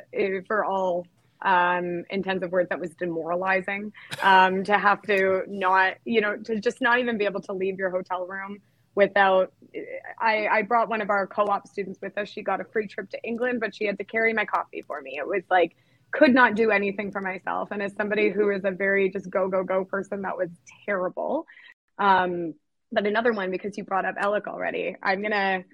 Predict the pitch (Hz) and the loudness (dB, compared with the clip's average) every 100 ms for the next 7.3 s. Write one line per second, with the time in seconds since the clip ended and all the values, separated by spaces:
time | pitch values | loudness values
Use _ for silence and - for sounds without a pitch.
0 | _ _ _ - - 214 208 202 208 196 | _ _ _ -6 2 4 4 2 2 0
1 | 185 185 180 - 202 196 190 190 190 _ | -2 -2 -4 -4 -4 0 0 0 -2 _
2 | - - 285 240 160 320 359 - 190 - | -16 -6 -4 -4 -4 -4 -6 -6 -8 -8
3 | - _ _ - 233 247 320 214 - _ | -12 _ _ -6 -2 2 2 2 -4 _
4 | _ _ _ _ - 214 247 226 - 226 | _ _ _ _ -4 0 0 -2 -2 0
5 | 226 233 233 220 214 208 220 202 226 208 | 0 2 2 2 0 -2 -4 -4 -4 -4
6 | - 220 220 214 202 269 285 202 190 190 | -4 -4 -2 -2 2 4 4 0 -4 -4
7 | 214 208 208 | -2 0 -2